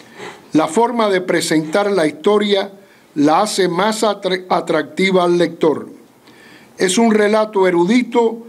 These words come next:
y muy objetivo, muy agradable de leer, muy difícil de dejar. Yo quisiera de corazón felicitar a Raúl Eduardo Chao por estos libros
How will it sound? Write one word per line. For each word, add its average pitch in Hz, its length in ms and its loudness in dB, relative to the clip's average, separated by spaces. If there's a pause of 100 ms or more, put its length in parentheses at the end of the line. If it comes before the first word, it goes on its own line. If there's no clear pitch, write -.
(300)
y 175 100 2
muy 190 280 2
objetivo, 175 680 -2 (640)
muy 185 260 2
agradable 190 640 2
de 160 120 2
leer, 160 420 0 (580)
muy 196 240 2
difícil 214 720 2
de 147 140 4
dejar. 143 400 0 (1500)
Yo 196 160 2
quisiera 226 380 2
de 202 160 2
corazón 220 880 -2 (260)
felicitar 170 960 -2
a 165 140 -2
Raúl 190 380 2
Eduardo 185 500 0
Chao 208 480 0 (540)
por 165 180 2
estos 185 360 -2
libros 226 540 0